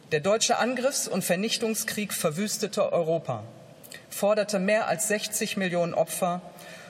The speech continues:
und führte zum Menschheitsverbrechen Holocaust.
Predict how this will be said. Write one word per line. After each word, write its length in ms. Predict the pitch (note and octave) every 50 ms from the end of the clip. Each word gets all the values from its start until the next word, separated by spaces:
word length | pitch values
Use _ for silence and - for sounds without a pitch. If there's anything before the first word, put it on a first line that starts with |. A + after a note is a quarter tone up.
| - - -
und 160 | F3 F3+ F3
führte 440 | - - - A3 A3 A3 - A3+ A3
zum 200 | - - F#3+ E3+
Menschheitsverbrechen 1080 | E3+ F3 F#3+ F#3 - F#3 E3+ E3 - - - E3+ D3 C#3+ D3 C#3+ C#3+ - E3 D#3+ E3 E3 - - - -
Holocaust. 760 | - E3+ D#3+ C3 A2+ - - A2 - A#2 - - - - -